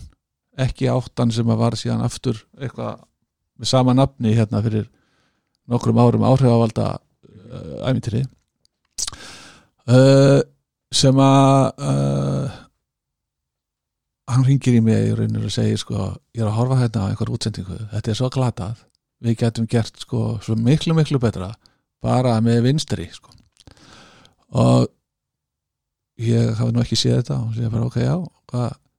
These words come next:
Það var, ég hitti einhvern gaur um daginn, þetta er Hólmgeir hérna, lét mig fá spjaldið sitt,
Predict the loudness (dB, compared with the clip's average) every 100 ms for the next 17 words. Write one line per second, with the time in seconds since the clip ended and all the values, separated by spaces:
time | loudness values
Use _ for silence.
0 | _ _ _ _ _ -2 0 2 2 4
1 | 4 2 0 0 4 6 6 4 4 6
2 | 6 4 4 4 6 6 4 -4 -4 -2
3 | -2 -2 -4 0 0 0 2 0 0 -4
4 | -6 -10